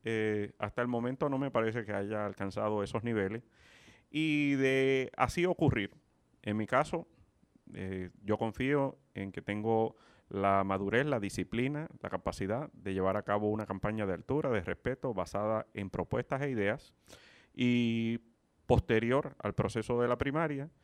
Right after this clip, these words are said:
eh, haré lo que hice cuando fui secretario del partido y precisamente luego de la primaria más reñida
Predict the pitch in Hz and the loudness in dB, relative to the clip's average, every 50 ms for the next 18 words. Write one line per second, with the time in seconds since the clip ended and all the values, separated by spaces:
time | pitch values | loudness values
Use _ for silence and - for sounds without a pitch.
0 | _ _ _ _ _ _ _ _ _ - - 101 101 104 - 101 92 98 104 123 | _ _ _ _ _ _ _ _ _ -6 -2 -2 -2 0 0 0 2 2 2 2
1 | 185 180 160 139 - 117 107 131 - - 175 151 - 131 117 113 104 - - 110 | 2 2 0 0 2 0 0 0 0 -2 -2 -2 -2 -2 -2 -2 -4 -2 -2 -2
2 | 113 - 160 139 139 117 - 117 110 117 127 127 127 120 - 123 - - 147 160 | -2 -2 -2 -2 -2 -2 0 0 0 0 2 0 0 2 0 -2 -2 -2 -2 2
3 | 160 151 139 127 113 - - 98 90 - 110 - 131 120 123 131 156 - 131 110 | 4 4 4 4 2 0 -2 -4 -2 -4 -4 -4 -2 -2 -2 -2 -2 -2 -2 0
4 | 104 110 117 120 120 120 117 117 117 113 113 110 110 110 - - 117 113 120 135 | 2 2 4 4 4 2 2 2 2 2 2 2 0 0 0 -2 -2 -2 -2 -2
5 | 139 127 113 110 104 110 127 123 117 113 113 120 127 127 110 101 - | -2 -4 -2 -2 -4 -4 -2 -2 -2 -2 0 0 0 0 0 -2 -2